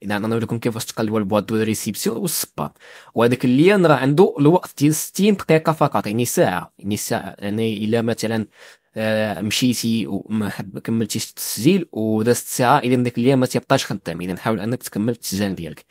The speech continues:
اذا ندخلوا دابا الجيميل ديالنا، كما تنشوفوا هو اللين راه كيجي سير بلاص. يقدر انت تبغي تسجل يتعطل عليك واحد شويه، اش غيتعطل كاع دقيقه، جوج دقائق، حتى خمس دقائق.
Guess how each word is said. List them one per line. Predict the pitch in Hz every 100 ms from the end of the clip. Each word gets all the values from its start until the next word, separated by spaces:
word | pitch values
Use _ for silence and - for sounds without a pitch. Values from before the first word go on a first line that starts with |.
| - -
اذا | 101 113
ندخلوا | 110 - 110
دابا | 101 98
الجيميل | 98 92 95 98 92
ديالنا، | 92 92 113 151 _ _ _ _ _ _ _ _ _ _ _ _ _ _ _ _ _ _ _ _ -
كما | 127 123
تنشوفوا | 120 - 113 175 127
هو | 113
اللين | 117 113 135 151
راه | 127
كيجي | 123 113 123
سير | - 139 -
بلاص. | 82 - - _ - _ -
يقدر | 151 165 202
انت | 185 -
تبغي | 156 151
تسجل | 156 - 113 139
يتعطل | 139 127 - 113
عليك | 110 117 117
واحد | 101
شويه، | - - 117 156
اش | 202 -
غيتعطل | 269 202 - 143
كاع | -
دقيقه، | - - 117 - 110
جوج | 107
دقائق، | - - 113
حتى | - 120
خمس | - 110 -
دقائق. | _ - 113 202